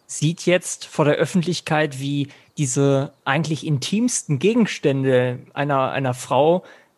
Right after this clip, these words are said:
äh, ihr plötzlich, also ihre intimsten Gegenstände ihr vorgehalten werden. Das muss ja für, für Brünnhild wie so eine Art Desillusionierung wirken.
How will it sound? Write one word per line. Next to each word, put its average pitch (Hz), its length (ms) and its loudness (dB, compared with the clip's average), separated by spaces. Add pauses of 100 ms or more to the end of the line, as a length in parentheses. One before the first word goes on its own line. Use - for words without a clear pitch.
(220)
äh, 147 360 0
ihr 196 180 4
plötzlich, 190 560 -2
also 143 120 -2
ihre 180 240 0
intimsten 160 500 -2
Gegenstände 170 500 -2
ihr 151 160 0
vorgehalten 139 720 2
werden. 123 160 2
Das 127 180 -4
muss 180 160 -4
ja 165 100 2
für, 156 380 2
für 151 160 -4
Brünnhild 165 360 -2
wie 160 140 -2
so 147 120 -4
eine 147 160 -2
Art 139 360 -4
Desillusionierung 147 1500 0 (240)
wirken. 117 480 -4